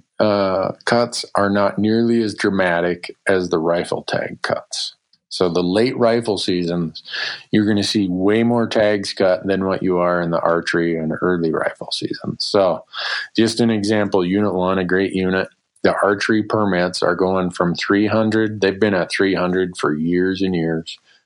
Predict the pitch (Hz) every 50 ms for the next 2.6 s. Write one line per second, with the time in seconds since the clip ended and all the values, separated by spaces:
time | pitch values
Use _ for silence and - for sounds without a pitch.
0 | _ _ - 101 98 107 110 104 98 95 95 92 92 87 80 - - - 98 -
1 | - - 92 76 - - - - - _ _ _ _ _ _ _ _ _ _ _
2 | _ - - 90 90 90 90 90 87 - -